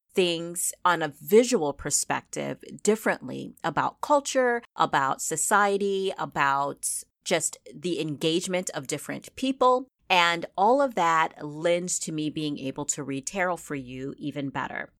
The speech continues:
And since we're talking about melanated decks,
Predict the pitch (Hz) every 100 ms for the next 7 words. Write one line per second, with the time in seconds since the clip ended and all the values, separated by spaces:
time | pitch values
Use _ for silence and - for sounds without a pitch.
0 | - 254 247 381 415 392 - 185 170 190
1 | 175 160 160 147 151 156 - - _ 151
2 | 160 180 185 151 139 135 - 139 139 -